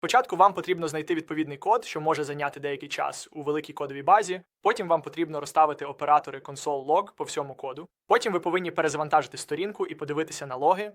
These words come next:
але, можливо, логи не надали вам всю необхідну інформацію, тому вам доведеться повернутися і додати більше логів і так далі.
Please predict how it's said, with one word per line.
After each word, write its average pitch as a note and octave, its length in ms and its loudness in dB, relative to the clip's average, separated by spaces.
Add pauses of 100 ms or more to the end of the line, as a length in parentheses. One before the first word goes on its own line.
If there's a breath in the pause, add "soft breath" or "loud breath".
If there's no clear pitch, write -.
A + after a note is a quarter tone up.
(120)
але, D#3+ 340 8
можливо, E3+ 400 0
логи E3 340 2
не D3 120 -10
надали D3 400 4
вам C#3+ 180 0
всю - 220 -12
необхідну C3+ 420 -14
інформацію, F3+ 840 0
тому F#3 500 0
вам D3+ 200 8
доведеться C#3+ 440 -6
повернутися D#3 720 -6
і D#3+ 60 -12
додати C#3 400 0
більше B2+ 300 -14
логів F3+ 400 -2 (220)
і F3+ 100 -6
так C3+ 200 -6
далі. A#2 260 -12